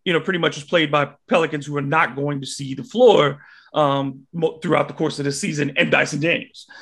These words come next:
So, you know, so the things that you look for there are different than when you judge a starting lineup.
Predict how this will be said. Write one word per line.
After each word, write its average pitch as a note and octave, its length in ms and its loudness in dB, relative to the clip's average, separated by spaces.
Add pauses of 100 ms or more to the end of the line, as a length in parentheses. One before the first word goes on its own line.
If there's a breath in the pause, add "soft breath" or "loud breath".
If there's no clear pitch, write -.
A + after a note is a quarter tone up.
(120 soft breath)
So, F3 380 4
you A#3 100 6
know, D3+ 320 0
so D#3+ 220 -4
the D3+ 160 -4
things F#3 220 2
that D3+ 120 -6
you E3+ 80 -4
look E3+ 200 -2
for D#3 140 -2
there E3 200 4
are D3+ 40 2
different D#3+ 380 -4
than C#3 140 -2
when C#3 120 -2
you C#3 80 -4
judge C#3+ 240 -2
a C3+ 60 -12
starting C3+ 360 -2
lineup. C#3+ 340 -2